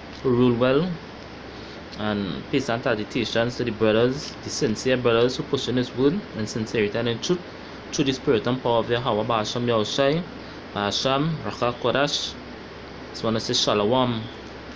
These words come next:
and, um, I just wanna do a quick video here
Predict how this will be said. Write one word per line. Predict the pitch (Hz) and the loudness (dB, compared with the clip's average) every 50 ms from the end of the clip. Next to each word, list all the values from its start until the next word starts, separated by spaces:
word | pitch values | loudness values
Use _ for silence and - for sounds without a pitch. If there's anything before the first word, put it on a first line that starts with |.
| - - - - - - | -14 -14 -14 -12 -12 -8
and, | - 104 | -4 -2
um, | 104 104 101 101 101 101 101 98 98 - - - - - - - - - - - - - - - - - - - - - - - - - - - - - - - - - - - - - - - - | 0 0 0 0 -2 -2 -4 -6 -10 -12 -14 -14 -16 -16 -14 -14 -14 -14 -14 -14 -14 -14 -14 -14 -14 -14 -14 -14 -14 -14 -14 -14 -14 -14 -14 -14 -14 -14 -14 -14 -14 -14 -14 -14 -14 -14 -14 -12 -8
I | - | -4
just | 110 110 - | -4 -2 2
wanna | 135 127 127 127 | 2 2 2 2
do | 127 139 135 | 4 4 4
a | 131 131 | 4 4
quick | 131 - 147 127 | 4 0 0 0
video | 127 127 120 113 113 123 123 139 | 2 0 2 4 4 4 4 4
here | 147 147 135 131 135 139 | 4 4 4 4 2 0